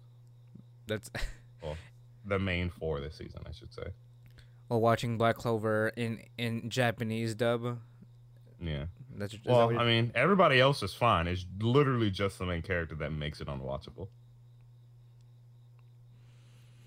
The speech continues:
Speaker 1: I mean, I, I have heard him scream, so I can, uh, I can only imagine how, uh, uh, unbearable it can be after
Speaker 2: The
Speaker 1: two
Speaker 2: entire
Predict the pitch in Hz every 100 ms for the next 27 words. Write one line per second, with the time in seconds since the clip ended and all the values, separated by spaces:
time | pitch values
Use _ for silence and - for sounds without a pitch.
0 | - - 110 127 131 120 139 135 156 139
1 | 143 127 117 - 123 107 98 98 - 117
2 | 110 113 - 117 113 - - - 120 120
3 | 123 117 113 113 110 104 107 104 101 95
4 | 95 95 - - - - - - - -
5 | - 87 87 95 92 85 - - - 123
6 | 110 110 107 107 101 110 104 101 101 -
7 | 104 98 - 98 98 - 110 107 104 98
8 | - - 101